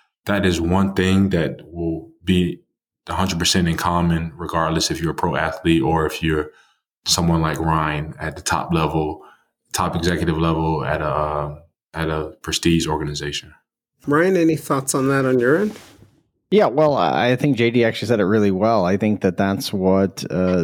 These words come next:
Speaker 3: the, the common tie is, is that, um,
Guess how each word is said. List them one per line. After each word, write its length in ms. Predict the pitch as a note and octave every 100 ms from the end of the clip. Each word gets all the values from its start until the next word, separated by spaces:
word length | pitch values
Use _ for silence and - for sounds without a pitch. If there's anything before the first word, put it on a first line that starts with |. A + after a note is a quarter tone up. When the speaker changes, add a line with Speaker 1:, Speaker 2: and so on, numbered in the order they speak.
| E2+ D#2+
Speaker 3:
the, 160 | F#2+ E2+
the 120 | F#2+
common 380 | - F#2+ F#2+ F#2
tie 320 | - G2 F#2+
is, 400 | F#2 G2+ F2+ F#2
is 440 | F#2 - G#2 G#2+
that, 380 | G#2 F#2 F2+ -
um, 600 | D#2+ F2+ F2 E2+ E2